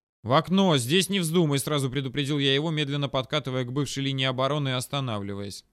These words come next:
"Здесь не пройдем. Мы просто трупы не переедем, если даже не принимать в расчет примерно три десятка завтракающих гнильем мертвяков, устроившихся прямо на этой груди. Из десяток собак".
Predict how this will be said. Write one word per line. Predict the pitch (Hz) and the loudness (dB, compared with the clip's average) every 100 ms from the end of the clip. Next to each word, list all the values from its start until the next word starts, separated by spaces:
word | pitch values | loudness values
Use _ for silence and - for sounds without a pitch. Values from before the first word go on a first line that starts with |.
| _ _ _ _ _ - | _ _ _ _ _ -14
"Здесь | 101 120 120 | -8 -6 -6
не | 127 | -6
пройдем. | 139 143 113 110 101 - _ _ _ _ _ _ - | -2 -2 -2 -6 -8 -12 _ _ _ _ _ _ -6
Мы | 127 147 | -4 0
просто | 185 - 196 | 0 0 -2
трупы | - 214 151 | 0 -2 -2
не | 147 143 | -4 -2
переедем, | 165 170 196 160 127 | -2 0 0 0 -2
если | 123 131 | -4 -4
даже | 135 139 135 | -4 -2 0
не | 139 | -2
принимать | 143 147 156 160 | -2 -4 -2 -4
в | 139 | -2
расчет | 143 - 160 | -4 -4 -8
примерно | 147 147 139 143 | -6 -4 -2 -4
три | 135 143 | -4 -6
десятка | 139 170 160 143 | -4 -4 -4 -4
завтракающих | 127 151 139 - 139 120 131 | -4 -4 -4 -6 -6 -4 -6
гнильем | 120 139 139 143 | -4 -4 -2 -2
мертвяков, | 139 143 - 151 143 110 | -4 -6 -8 -6 -4 -4
устроившихся | 117 - 131 113 98 110 - | -6 -6 -6 -6 -8 -10 -10
прямо | 117 131 113 | -6 -6 -4
на | 113 113 | -6 -6
этой | 123 | -8
груди. | 123 131 113 101 95 _ _ _ _ _ - | -6 -4 -4 -6 -10 _ _ _ _ _ -6
Из | 110 | -6
десяток | 135 170 180 170 - | -2 -2 0 -2 -2
собак". | 185 160 117 110 | -2 0 -2 -4